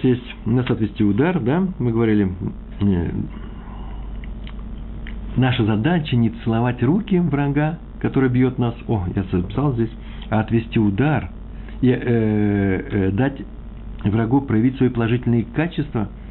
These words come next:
исправиться, сделать его хорошим человеком. Вот один из смыслов нашего, нашего,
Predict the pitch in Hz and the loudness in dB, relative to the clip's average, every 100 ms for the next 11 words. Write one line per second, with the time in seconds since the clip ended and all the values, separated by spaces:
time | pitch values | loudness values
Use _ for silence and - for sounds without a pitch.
0 | - - - 123 165 151 117 - - - | -6 -6 0 0 2 0 -4 -8 -10 -8
1 | - 95 104 131 123 110 113 113 107 101 | -2 0 2 2 2 0 2 0 0 0
2 | 95 95 90 - - 107 147 - - - | 0 -2 -4 -6 -4 0 0 0 -10 -12
3 | - 87 87 110 98 - - - 110 120 | -6 -2 2 2 0 -4 -8 -2 0 0
4 | 98 - - - - 98 98 92 98 87 | -2 -6 -10 -12 -4 0 0 2 0 0
5 | - - - - - - - - - - | -4 -10 -10 -10 -10 -10 -10 -10 -10 -8
6 | - - - - - - - - - - | -8 -8 -12 -10 -10 -10 -10 -10 -10 -10
7 | - - - - - - 104 104 104 - | -10 -10 -10 -10 -8 0 2 4 0 0
8 | 101 90 101 101 | 0 2 2 0